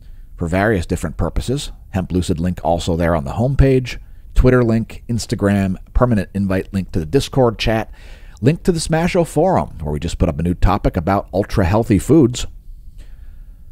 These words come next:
So yeah, thanks to everybody who's helped the channel out. We launched our own website in twenty nineteen because of pathetic and disgusting censorship on Facebook. And then we watched their share price decline. So that was, that was great.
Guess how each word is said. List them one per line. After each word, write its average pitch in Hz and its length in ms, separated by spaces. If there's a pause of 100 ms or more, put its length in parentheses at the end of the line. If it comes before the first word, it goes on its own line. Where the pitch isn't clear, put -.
(160)
So 143 320
yeah, 135 480 (200)
thanks 107 260
to - 80
everybody 98 400
who's 85 240
helped 95 260
the - 60
channel 135 340
out. 127 280 (440)
We 95 140
launched 90 320
our 78 160
own 101 180
website 87 380
in 76 80
twenty 95 260
nineteen 92 500
because 127 300
of 120 140
pathetic 139 400
and 135 100
disgusting 123 600 (160)
censorship 139 640
on 147 160
Facebook. - 800 (480)
And 131 140
then 160 80
we 160 100
watched 101 360
their 98 120
share 82 240
price 78 320
decline. 73 600 (300)
So 101 140
that 117 160
was, 110 160
that 131 180
was 92 120
great. 95 320